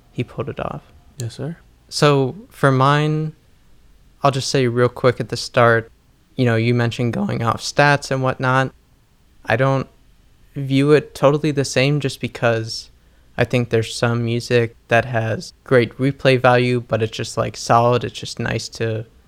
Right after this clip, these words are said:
Speaker 1: be playing in the background and stuff. But then there's projects where you really wanna listen to them and focus, and it's almost like a treat when you listen to them. But just in general, I've kind of view those as two different things.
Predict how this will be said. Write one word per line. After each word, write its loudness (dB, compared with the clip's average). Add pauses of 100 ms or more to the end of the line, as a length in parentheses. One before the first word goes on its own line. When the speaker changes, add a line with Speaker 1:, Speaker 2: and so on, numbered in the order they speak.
(200)
Speaker 1:
be -2
playing -2
in -2
the -4
background 0
and -4
stuff. -2 (480)
But 0
then 4
there's 2
projects 0
where 0 (340)
you 0
really 4
wanna 2
listen 0
to -14
them 0
and -4
focus, -4
and -4 (300)
it's -12
almost 0
like 0
a -8
treat -4 (340)
when 0
you -4
listen -4
to -16
them. -6 (540)
But 2
just 0
in 0
general, 0 (180)
I've -6
kind -4
of -6
view -6
those 0
as -6
two -10
different -4
things. -6